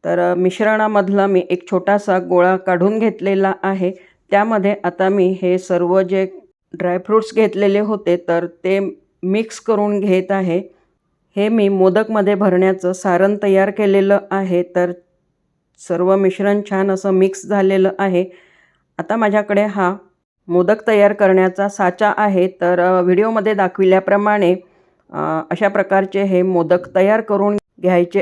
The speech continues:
आहेत. मिश्रणाचा छोटा गोळा काढून, अ, मोदकच्या साच्यामध्ये साईडनी अशा पद्धतीने, अ, मिश्रण जे आहे ते चिपकवून घ्यायचं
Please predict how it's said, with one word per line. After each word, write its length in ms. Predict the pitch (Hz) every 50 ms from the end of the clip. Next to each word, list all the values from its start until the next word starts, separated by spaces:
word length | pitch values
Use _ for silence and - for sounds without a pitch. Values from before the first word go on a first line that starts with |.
| - -
आहेत. 340 | 190 208 208 202 196 180 190 - _ _ _ _ _ _ _ _ _ _ _ _ _ _ _ _ _ _ _ -
मिश्रणाचा 680 | - 156 180 - 208 208 226 226 226 202 196 196 185 190
छोटा 380 | 190 - 185 170 170 - 190
गोळा 340 | 202 185 185 185 180 185 190
काढून, 520 | 190 214 202 196 190 190 196 180 190 196 185
अ, 200 | 180 185 185 175 - -
मोदकच्या 520 | 170 175 175 170 202 202 208 - 202 202
साच्यामध्ये 680 | 202 - 175 170 165 202 190 196 202 202 175 180 185
साईडनी 640 | 185 - 196 170 175 185 190 180 190 202 190 190 196 190 -
अशा 220 | 180 175 - 196
पद्धतीने, 680 | 190 190 190 170 170 190 190 190 - 202 196 196 175 180 180 180 - _ _ _ _ _ _ _ _ _
अ, 240 | - - 156 160 160
मिश्रण 540 | 165 170 170 170 170 - 185 190 190 196 196
जे 80 | 196 208
आहे 280 | 202 180 180 196 180
ते 220 | 175 - - 175 175
चिपकवून 600 | 175 - 190 185 - - - 214 220 220 220 220
घ्यायचं 480 | 214 214 190 185 185 - - 185 190